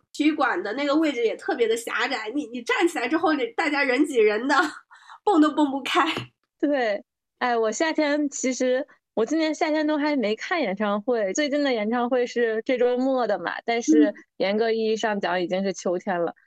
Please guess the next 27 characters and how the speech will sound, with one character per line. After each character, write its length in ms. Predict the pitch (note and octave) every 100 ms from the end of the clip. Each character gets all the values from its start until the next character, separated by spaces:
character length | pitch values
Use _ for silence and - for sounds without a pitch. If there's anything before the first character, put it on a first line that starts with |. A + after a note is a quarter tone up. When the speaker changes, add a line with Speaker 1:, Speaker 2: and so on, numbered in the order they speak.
| _ _
Speaker 2:
但 120 | C#4
是 60 | D4
夏 180 | E4+
天 200 | C#4 C4
去 380 | C4 C#4+ C4+ A#3+ - _ _ -
看 100 | C4+
演 200 | F3 -
出， 180 | B3
看 320 | B3+ - C4 A#3
了 160 | A3
法 160 | G#3+ F3+
罗 160 | F#3
珠 160 | G3 B3+
嘛， 180 | C4 -
包 140 | A3
括 120 | A3 A3
晨 200 | G3+ F#3
晨 160 | G#3+
在 140 | G#3+ G3+
长 240 | - F3
沙 180 | G3+ G#3
也 140 | F#3
是 160 | F3+ F3
去 160 | G#3
看 300 | - - F#3+
了。 80 |
Speaker 1:
嗯。 80 | F3